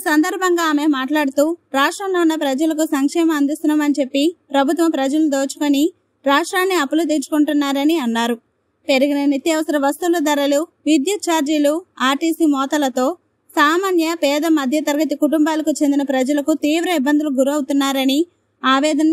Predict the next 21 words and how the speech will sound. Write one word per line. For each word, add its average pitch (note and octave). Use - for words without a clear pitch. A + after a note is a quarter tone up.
వ్యక్తం C#4+
చేశారు. B3
ఇంటింటా C#4
ప్రచారం F4
చేయడం D4+
జరిగింది. B3
ఈ D4
కార్యక్రమంలో C#4+
అకాల F4+
వర్షాలు E4+
పడడం D4
వల్ల D4
ప్రజలు, C4+
వ్యవసాయ E4+
రైతులు C#4+
పడుతున్న C4+
సమస్యలను D4
మరియు B3+
బాధలను D#4
అడిగి C#4
తెలుసుకున్నారు. B3